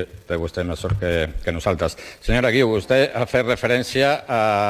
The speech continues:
a la regidora Almirall, al regidor Monasterio, que han fet la seva feina i s'han marxat. Prengui exemple. Eh, ja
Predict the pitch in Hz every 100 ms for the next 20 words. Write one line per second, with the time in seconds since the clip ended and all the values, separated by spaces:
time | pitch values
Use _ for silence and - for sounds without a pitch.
0 | 101 90 - - - - - - 110 110
1 | 104 113 117 113 110 104 120 165 202 143
2 | 104 104 107 104 101 92 135 156 156 107
3 | - 107 101 110 101 - 117 123 147 220
4 | 117 101 101 98 95 98 92 - 110 90
5 | - 95 - - - - - - - _
6 | 107 101 95 113 87 80 - - - -
7 | _ 110 107